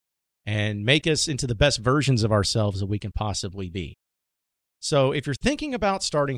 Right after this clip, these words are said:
therapy, if you need some help with that, give BetterHelp a try. Let therapy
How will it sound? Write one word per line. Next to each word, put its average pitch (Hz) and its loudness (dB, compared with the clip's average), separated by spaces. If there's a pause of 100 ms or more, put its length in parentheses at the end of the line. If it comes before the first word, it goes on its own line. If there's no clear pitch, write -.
therapy, 95 -8
if 107 -14
you 143 -10
need 220 -6
some 190 -6
help 156 -6
with 117 -10
that, 78 -8 (520)
give 208 2
BetterHelp 202 2
a 170 0
try. 110 -4
Let 131 0 (260)
therapy 156 0